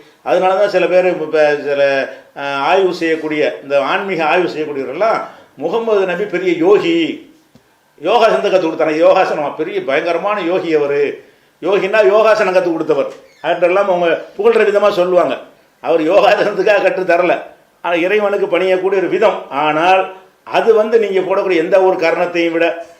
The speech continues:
அது என்னைக்காவது ஒரு நாளைக்கு உட்கார்ந்து, உட்கார்ந்து எந்திரிக்கிறதை விட, இது வந்து ஃபைவ் டைம்ஸ்ல பண்றோம். அஞ்சு வேளை தொழுகை, அஞ்சு வேளை தொழுகைகளையும் திருப்பி, திருப்பி என்ன செய்கிறோம், அந்த உடம்புக்கு அசைவு கொடுக்கும் பொழுது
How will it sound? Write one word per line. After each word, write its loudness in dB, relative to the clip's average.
அது -2
என்னைக்காவது 4
ஒரு 2
நாளைக்கு 0
உட்கார்ந்து, 0
உட்கார்ந்து -4
எந்திரிக்கிறதை 0
விட, -2
இது 0
வந்து -2
ஃபைவ் 0
டைம்ஸ்ல 2
பண்றோம். -2
அஞ்சு -2
வேளை 4
தொழுகை, 0
அஞ்சு -4
வேளை 4
தொழுகைகளையும் -4
திருப்பி, -4
திருப்பி -2
என்ன -6
செய்கிறோம், -2
அந்த 0
உடம்புக்கு 0
அசைவு 0
கொடுக்கும் -8
பொழுது -2